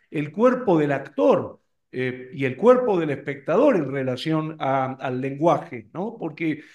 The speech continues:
vos lo que decís también en Wittgenstein, El último filósofo, es que de alguna manera el lenguaje encarnado viene a complementar una,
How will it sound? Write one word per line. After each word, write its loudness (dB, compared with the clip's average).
vos 4
lo 2
que 0
decís 2
también -2
en -4
Wittgenstein, -4
El -4
último -2
filósofo, -2
es -6
que -2
de 2
alguna 2
manera -2
el -2
lenguaje 0
encarnado 0
viene 0
a 2
complementar -2
una, -2